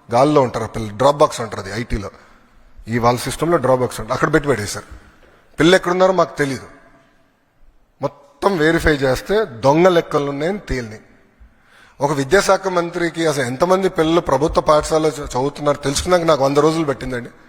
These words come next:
వంద రోజులు పట్టింది నాకు. అధికారులు అడిగితే, "సార్ మాకు నంబర్ క్లారిటీ లేదు సార్, గతంలో వీళ్ళు ఎట్లా నడిపించారో నాకు అర్థం అలా విద్యాశాఖ."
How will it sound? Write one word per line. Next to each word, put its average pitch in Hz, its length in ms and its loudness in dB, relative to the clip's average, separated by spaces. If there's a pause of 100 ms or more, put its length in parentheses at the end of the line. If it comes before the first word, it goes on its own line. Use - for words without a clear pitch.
(500)
వంద 165 160 4
రోజులు 196 280 2
పట్టింది 156 300 -4
నాకు. 107 120 -12 (180)
అధికారులు 185 420 0
అడిగితే, 185 220 -2
"సార్ 180 200 0
మాకు 156 200 -2
నంబర్ 147 300 -2 (380)
క్లారిటీ 170 400 2
లేదు 151 240 -2
సార్, 160 200 0 (1500)
గతంలో 214 240 4
వీళ్ళు 202 180 2
ఎట్లా 123 300 -4
నడిపించారో 190 440 0
నాకు 165 180 2
అర్థం 139 200 0
అలా 147 120 2
విద్యాశాఖ." 117 520 -6